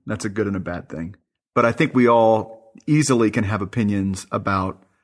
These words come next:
others, about what he or she should do in a certain situation, or, you know, what leadership should do or what the world should do. And you, you have a quote in here. I'm gonna quote you from the book on this specific chapter. It says, "We are experts at what is wrong with the world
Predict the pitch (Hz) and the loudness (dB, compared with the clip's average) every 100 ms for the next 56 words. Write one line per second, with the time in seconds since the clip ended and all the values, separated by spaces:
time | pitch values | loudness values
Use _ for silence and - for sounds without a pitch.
0 | _ - 123 123 120 113 - - 104 95 | _ 0 2 4 4 2 -4 -4 -2 0
1 | 107 101 135 120 107 - 110 104 95 90 | 0 0 2 2 0 -2 -2 -2 -6 0
2 | 117 110 107 113 110 - 110 110 104 98 | 0 2 -2 -4 -4 -6 -4 -2 0 0
3 | - 104 98 92 87 - - _ _ 120 | -2 -2 -2 -2 -4 -10 -20 _ _ 0
4 | 104 98 101 104 120 131 123 - 120 - | 0 0 0 2 4 4 2 2 -2 -2
5 | 123 98 113 107 107 104 90 98 92 110 | -4 0 0 2 2 2 0 -2 -2 -2
6 | 110 98 117 113 107 - 98 107 107 107 | -2 -2 0 0 0 -4 -4 -2 -2 0
7 | 113 151 - 120 143 143 127 - - _ | 0 0 -2 0 4 4 2 -6 -20 _
8 | _ _ - 160 123 - 160 139 123 117 | _ _ -2 0 0 2 2 4 4 2
9 | 113 107 110 - - _ _ - 123 117 | 0 0 -4 -12 -20 _ _ -2 0 0
10 | 110 151 135 117 - 127 117 101 117 107 | 2 2 2 -2 0 0 2 2 0 0
11 | - 117 110 - 120 113 147 110 - 104 | 0 0 0 -2 -4 -4 -2 -4 -2 -4
12 | 107 101 - 120 107 131 135 - 131 - | -2 -2 0 0 2 2 2 2 -2 -2
13 | - 147 143 - 120 113 107 95 101 113 | 0 0 0 -2 0 2 0 -2 -2 0
14 | 123 131 127 127 104 101 95 95 | 2 2 0 -2 0 0 0 -2